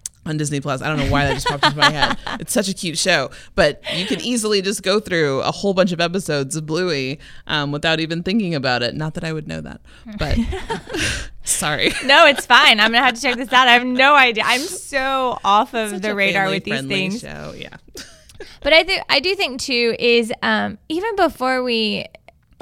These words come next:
Speaker 2: dive into electronics, 'cause I'm not saying it's bad. I mean, my husband
Speaker 1: Yeah.
Speaker 2: and I were, we were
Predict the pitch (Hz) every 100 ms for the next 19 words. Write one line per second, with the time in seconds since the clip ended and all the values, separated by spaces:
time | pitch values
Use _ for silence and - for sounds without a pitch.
0 | 226 240 214 247 269 - 262 226 214 208
1 | - 220 196 202 254 294 440 415 - 254
2 | 226 208 233 214 214 214 226 262 277 247
3 | 233 220 240 233 _ - 226 226